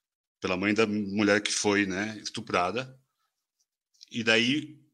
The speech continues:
ele deixou ele em, né, em cárcere aberto, e daí ele teria que voltar pra se apresentar e tudo mais. Só que daí descobre-se toda essa, essa tramóia pra ferrar ele, porque deu-se um julgamento sem uma pena.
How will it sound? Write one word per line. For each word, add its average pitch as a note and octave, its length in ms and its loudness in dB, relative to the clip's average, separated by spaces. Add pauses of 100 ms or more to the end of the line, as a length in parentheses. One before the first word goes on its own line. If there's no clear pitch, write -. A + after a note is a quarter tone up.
(120)
ele A#2+ 280 2
deixou C3 460 8
ele D3+ 180 8
em, A2 640 0
né, A2 280 2
em F#2+ 200 -6
cárcere G#2 560 0
aberto, G2+ 600 0 (1040)
e G#2 80 -2
daí G#2 140 4
ele G#2 80 -2
teria A2+ 180 2
que A2 100 -6
voltar A#2+ 440 2
pra G2 160 -2
se - 100 -4
apresentar G#2+ 560 2
e A2 60 2
tudo A#2 180 -2
mais. A#2 460 2 (800)
Só - 260 2
que C3 100 -4
daí D3 360 6
descobre-se D#3 640 2
toda D3+ 240 4
essa, E3+ 160 4
essa D#3 400 6
tramóia C#3 640 4
pra D#3 120 2
ferrar D#3+ 360 4
ele, C#3 240 2
porque B2 440 0 (200)
deu-se C#3 400 2
um C#3 80 6
julgamento C#3+ 580 4
sem F#3 300 2
uma F#3+ 200 -2
pena. C#3 320 2